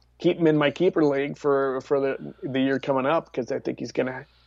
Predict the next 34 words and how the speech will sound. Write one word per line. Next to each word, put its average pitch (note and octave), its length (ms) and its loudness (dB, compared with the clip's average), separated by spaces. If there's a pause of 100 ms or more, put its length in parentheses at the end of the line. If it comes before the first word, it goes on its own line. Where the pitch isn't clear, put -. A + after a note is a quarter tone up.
run C3+ 200 2
behind C3 280 -2
a C3 40 0
really C#3 260 4
decent C3 440 -2
offensive C3+ 480 -4
line, C3+ 360 -2 (260)
a C#3+ 80 0
better G3 320 6
offensive C#3+ 440 -2
line C3+ 280 -4
this C3 180 -12
year, C#3 220 -4
and, C3+ 180 -8 (100)
and, B2 480 -8 (440)
um, B2+ 260 4
they're C3+ 100 -4
still D#3 240 4
gonna C#3+ 180 2
give C#3+ 160 2
him C#3 60 -6
the C3 80 -4
ball C3 380 2
because - 480 -10 (300)
that's - 200 -12
what B2 180 -6
Zimmer C3+ 260 0
likes B2+ 260 -2
to C3 80 -8
do, C3 320 -4
and, C3+ 180 -6 (460)
and, B2 340 -8
uh, A2+ 300 0 (500)
um, A#2+ 400 -8